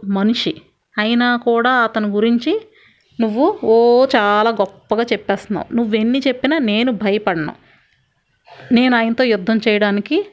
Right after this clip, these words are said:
వెనకాడను, ఈ సీతాపహరణం కూడా విడిచిపెట్టను." అసలు ఒక మూర్ఖురాలైన స్త్రీ కైకేయి,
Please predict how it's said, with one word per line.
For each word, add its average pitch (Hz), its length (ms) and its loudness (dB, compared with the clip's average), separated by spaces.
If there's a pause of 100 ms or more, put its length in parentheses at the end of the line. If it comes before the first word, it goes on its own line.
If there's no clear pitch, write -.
(100)
వెనకాడను, 208 580 -2 (720)
ఈ 247 100 2
సీతాపహరణం 247 880 0
కూడా 233 340 -2 (340)
విడిచిపెట్టను." 196 640 -2 (1200)
అసలు 240 240 -6
ఒక 247 100 -6
మూర్ఖురాలైన 247 1040 -4
స్త్రీ 226 420 -4 (100)
కైకేయి, 202 580 -2